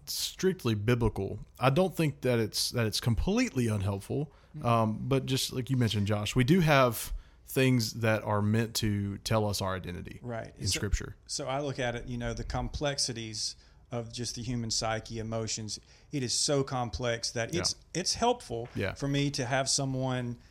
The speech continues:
Speaker 2: try to put some stuff in some categories.
Speaker 1: Right,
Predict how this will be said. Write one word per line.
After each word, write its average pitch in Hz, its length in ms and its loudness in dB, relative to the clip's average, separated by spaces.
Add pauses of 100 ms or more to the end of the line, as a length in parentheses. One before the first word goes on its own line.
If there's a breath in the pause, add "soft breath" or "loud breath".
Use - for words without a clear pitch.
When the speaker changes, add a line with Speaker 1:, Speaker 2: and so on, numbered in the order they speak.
(140 soft breath)
Speaker 2:
try 143 240 4
to 139 80 0
put 139 260 8
some 120 200 -2
stuff 123 340 -2
in 120 100 -4
some 117 160 -4
categories. 110 840 -4
Speaker 1:
Right, 110 260 4